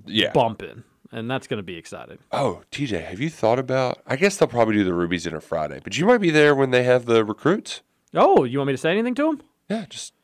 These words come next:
Speaker 1: tell 'em what's up.
Speaker 2: Like, slip 'em a fillet? Be like, "Hey,
Speaker 1: You know what
Speaker 2: come
Speaker 1: I
Speaker 2: on.
Speaker 1: was thi-, I,
Speaker 2: Come over
Speaker 1: actually,
Speaker 2: here."
Speaker 1: and they're not O Vs, these are unofficial, so I doubt there will be as, as many, uh, Ruby. But hey, it, nevertheless, I bet you'll do some elbow running,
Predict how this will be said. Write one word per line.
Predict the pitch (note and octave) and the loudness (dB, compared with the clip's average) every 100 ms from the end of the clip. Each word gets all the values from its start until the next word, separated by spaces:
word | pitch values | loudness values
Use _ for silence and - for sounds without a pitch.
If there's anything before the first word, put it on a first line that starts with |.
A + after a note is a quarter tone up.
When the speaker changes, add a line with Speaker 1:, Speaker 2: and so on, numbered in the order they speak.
| _ | _
Speaker 1:
tell | - D3 | 2 2
'em | D3 | 2
what's | - | 2
up. | F#3+ - _ D3+ | 2 0 _ -6
Speaker 2:
Like, | B2+ A2 - | -2 -4 -6
slip | - - D#3 | -12 -4 -2
'em | D#3 C#3 | -2 -4
a | C3 | -4
fillet? | C#3+ D3 F3+ E3+ | 0 2 2 0
Be | B2+ | -6
like, | A#2+ D3 | -6 -6
"Hey, | A2 | 0
Speaker 1:
You | D#3 | 6
know | G#3 | 8
what | G#3+ | 10
Speaker 2:
come | |
Speaker 1:
I | F3 | 8
Speaker 2:
on. | |
Speaker 1:
was | B2 - | 6 4
thi-, | B2+ - | 4 4
I, | G#2+ | -2
Speaker 2:
Come | - D2+ | -2 2
over | A#2+ | 4
Speaker 1:
actually, | B2 F3 C3+ B2+ B2+ | 6 6 8 8 6
Speaker 2:
here." | A#2 | 6
Speaker 1:
and | B2+ | 6
they're | D3 | 8
not | C#3+ | 8
O | G#2+ G#2+ | 8 6
Vs, | F#2+ F#2 F#2 G2 | 6 4 4 2
these | G#2+ G#2+ | 0 4
are | F2+ | 4
unofficial, | F2+ E2 F2+ - D#2 | 4 2 0 -2 -4
so | - | 2
I | F2+ | 4
doubt | F#2+ F#2 | 6 4
there | F#2 | 4
will | E2+ | 0
be | D#2+ D#2+ | -2 -4
as, | D2+ D2+ - - | -4 -8 -12 -10
as | E2+ | -8
many, | E2 E2 D2+ D2+ - F2+ | -4 -2 -2 -6 -8 -2
uh, | F2+ E2+ | 0 -2
Ruby. | E2+ F2+ F2 E2 D#2+ D#2+ - | -4 -2 0 -2 -6 -8 -2
But | F#2 - - | -2 -2 2
hey, | A#2 G2+ D2+ - | 4 4 2 -8
it, | G2 G#2+ | -6 4
nevertheless, | C3 C3+ B2 A2+ G#2 F#2+ | 4 6 8 8 8 4
I | G#2+ | 2
bet | G#2+ - | 2 4
you'll | A2+ | 2
do | G#2 G#2+ | 4 0
some | - G2 | 2 6
elbow | G2 G2+ | 8 8
running, | G2 G2+ G2+ G2 | 8 8 6 4